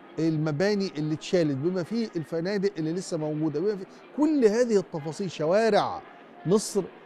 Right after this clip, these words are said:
تجدها على شاشة السينما المصرية وتقدر تتعامل معها باعتبارها جغرافيا حية. عايز تعرف وسط البلد، عايز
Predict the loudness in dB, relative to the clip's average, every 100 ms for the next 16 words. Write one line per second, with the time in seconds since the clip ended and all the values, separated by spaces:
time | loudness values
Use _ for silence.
0 | -4 -2 0 0 2 0 0 -4 -4 -4
1 | -4 -8 -8 -18 -14 -6 -4 -4 -6 -6
2 | -2 0 0 -4 -16 -8 0 0 0 -6
3 | -6 -4 -2 0 -2 -2 -4 -4 -8 -6
4 | -6 -4 -4 -4 -8 -8 -2 2 2 0
5 | -4 -2 -4 -4 -8 -14 -8 2 2 2
6 | 0 0 -2 -2 2 2 2 2 4 4
7 | 0 -20 -14 -4 -2 -4